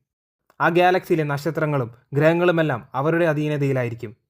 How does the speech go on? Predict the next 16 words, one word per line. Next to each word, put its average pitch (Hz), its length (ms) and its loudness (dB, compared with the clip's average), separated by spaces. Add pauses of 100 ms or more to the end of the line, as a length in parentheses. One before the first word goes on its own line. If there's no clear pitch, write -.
(180)
ഈ 202 100 4
സിവിലൈസേഷന്റെ 220 680 0
ടെക്നോളജി 170 460 0
എന്നത് 151 200 0
നമ്മൾ 135 280 0
ചിന്തിക്കുന്നതിനും 165 680 0
അപ്പുറമായിരിക്കും. 123 840 -6 (220)
ഒരു 190 120 6 (140)
ടൈപ്പ് 226 240 2
ടു 262 80 0
സിവിലൈസേഷൻ 196 600 0
ഉപയോഗിക്കുന്ന 147 540 -4
എനർജിയുടെ 147 540 0
നൂറിരട്ടി 185 600 2
എനർജി 156 380 0
ആയിരിക്കും 143 420 -2